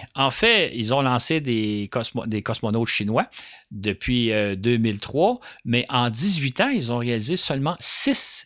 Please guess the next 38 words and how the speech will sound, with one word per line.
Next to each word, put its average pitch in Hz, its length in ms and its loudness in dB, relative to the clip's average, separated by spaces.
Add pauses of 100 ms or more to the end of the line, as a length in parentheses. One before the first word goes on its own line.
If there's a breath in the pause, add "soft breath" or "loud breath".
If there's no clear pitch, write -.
missions 117 320 -2
spatiales, 143 680 -2
euh, 107 220 0
des 110 140 2
missions 113 180 2
spatiales 147 420 2
relativement 139 600 4
simples, 180 340 2
comme 254 220 6
celles 262 580 4
que - 100 0
les 131 200 4
Américains 135 300 4
et 214 40 4
les 170 80 2
Soviétiques 120 400 -2
ont 120 60 0
réalisées 113 340 0
dans 151 120 0
les 113 200 0
années 123 220 0
soixante. 143 440 -2 (540 loud breath)
En 135 80 2
fait, 294 360 0
c'est - 160 -6
assez 139 200 2
étonnant 170 280 2
de 202 80 -10
penser 147 380 0
que - 100 -6
les 120 60 0
Chinois 127 340 0
n'ont 143 100 0
réalisé 113 380 0
que - 160 -2
six - 600 0
missions 117 360 0
habitées 123 420 -2